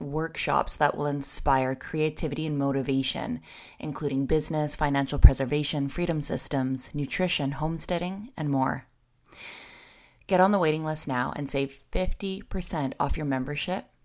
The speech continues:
for life. It's only here for a limited time only.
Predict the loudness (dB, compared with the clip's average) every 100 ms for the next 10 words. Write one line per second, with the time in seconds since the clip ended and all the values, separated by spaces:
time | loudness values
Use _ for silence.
0 | -20 -20 -10 -4 -2 2 2 4 4 4
1 | 0 -8 -8 -10 _ _ -20 -20 -20 -12
2 | -8 -6 -4 -2 -2 0 0 0 0 -2
3 | 0 2 0 0 0 -2 0 0 0 0
4 | -4